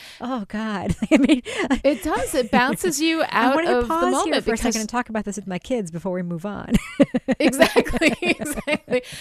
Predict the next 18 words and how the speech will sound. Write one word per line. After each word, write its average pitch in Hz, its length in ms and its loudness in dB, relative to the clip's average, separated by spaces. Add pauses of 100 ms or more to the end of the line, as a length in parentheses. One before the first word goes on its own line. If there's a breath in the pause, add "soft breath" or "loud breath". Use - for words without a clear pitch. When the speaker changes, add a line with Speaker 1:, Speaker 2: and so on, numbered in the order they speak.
Speaker 2:
That 269 80 -6
you 302 120 0
have 320 220 0
to 311 80 -2
have 254 420 0
this, 226 280 2
you 226 180 -4
know, 185 240 0
this 202 440 -2
discussion. 170 960 -4 (320 loud breath)
And 294 140 0
also 381 260 2
the 254 180 0
idea, 220 340 2
like, 196 220 -4
the, 185 160 -2
the 170 260 -8
Arab, 196 560 -2